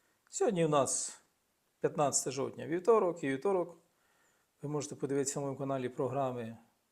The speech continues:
«Вівторок, подумай, разів сорок» і програму «Зарубіжжя».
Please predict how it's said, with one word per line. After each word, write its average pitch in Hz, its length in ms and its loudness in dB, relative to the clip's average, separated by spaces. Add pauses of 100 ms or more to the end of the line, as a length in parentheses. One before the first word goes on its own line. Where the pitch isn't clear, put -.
(160)
«Вівторок, 147 400 4
подумай, 131 280 0
разів 139 240 -4
сорок» 208 440 2 (360)
і 240 100 -4
програму 160 420 6
«Зарубіжжя». 120 580 -2